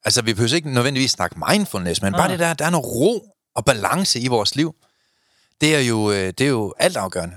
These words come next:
Speaker 2: Ja.
Speaker 1: Og man kan jo sige, at jo mere teknologi, der er kommet ind, jo, jo mere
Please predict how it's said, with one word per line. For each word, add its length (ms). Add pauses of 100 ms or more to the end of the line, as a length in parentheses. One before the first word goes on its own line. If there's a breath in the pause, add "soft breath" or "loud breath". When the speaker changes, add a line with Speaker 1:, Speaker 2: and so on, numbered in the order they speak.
(120)
Speaker 2:
Ja. 80
Speaker 1:
Og 80
man 120
kan 60
jo 40
sige, 380
at 140
jo 60
mere 180
teknologi, 520
der 80
er 40
kommet 300
ind, 120 (460 soft breath)
jo, 200
jo 140
mere 320